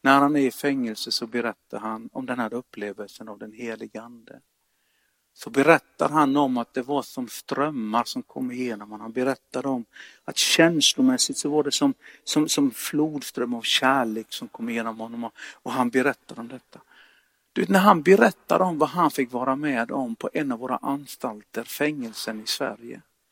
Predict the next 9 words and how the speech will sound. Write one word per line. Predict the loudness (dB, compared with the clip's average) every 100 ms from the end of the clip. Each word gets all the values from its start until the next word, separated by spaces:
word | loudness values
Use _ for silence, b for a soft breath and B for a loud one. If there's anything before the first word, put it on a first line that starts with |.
| b b b b
Du | -2
vet, | 2
då | 4
beskriver | 4 2 2 4 4 2 -4
han | -6
det | -6
nästan | -6 -6 -6
exakt | -8 -2 0 2 0 _ -6
likadant, | -6 -4 -6 -6 -8 -10